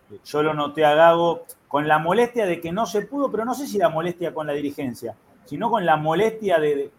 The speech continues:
de saber que hoy por hoy el fútbol argentino,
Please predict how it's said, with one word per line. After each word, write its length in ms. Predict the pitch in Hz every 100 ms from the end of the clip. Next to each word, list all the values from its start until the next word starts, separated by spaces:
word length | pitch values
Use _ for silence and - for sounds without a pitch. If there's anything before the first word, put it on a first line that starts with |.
| _
de 140 | 135 135
saber 540 | 143 147 196 226 233 _ _ _
que 80 | 156
hoy 100 | 170
por 200 | 165 170
hoy 160 | 196 180
el 220 | 151 139
fútbol 240 | 165 175
argentino, 760 | 156 143 143 139 185 185 202